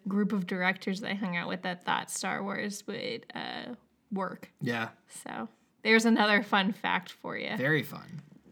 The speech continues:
Speaker 2: I also, there was also a, uh, twin moons on the Duck World, like, twin suns on Tatooine.
Speaker 1: Yeah, that whole beginning part before they show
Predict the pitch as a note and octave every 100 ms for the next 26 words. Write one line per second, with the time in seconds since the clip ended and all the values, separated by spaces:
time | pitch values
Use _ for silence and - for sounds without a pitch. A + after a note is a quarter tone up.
0 | _ - D#3 D#3+ F3 D#3+ D#3+ - D#3 D3+
1 | D3 D3+ D3 D#3+ C3 A#2 A2 A2 - -
2 | F#3+ E3 C#3+ D3 D#3 F3 F3+ - - -
3 | - - - D#3 C3+ B2+ C#3 E3 F3 E3+
4 | E3+ C3 - D3 C3+ C#3 B2+ C3 B2 A#2
5 | - A#2+ B2 A#2+ B2 C#3 C#3+ _ - -
6 | _ A#3 B3+ G#3 G3+ A#3+ - D4+ D#4+ F4+
7 | F4+ A#3 B3 F#3+ G3 F#3+ A3+ B3 C4+ B3+
8 | B3 G#3 G3 A3 G#3 G3 A3+ - G3 F3
9 | F#3 G3 G3+ G#3+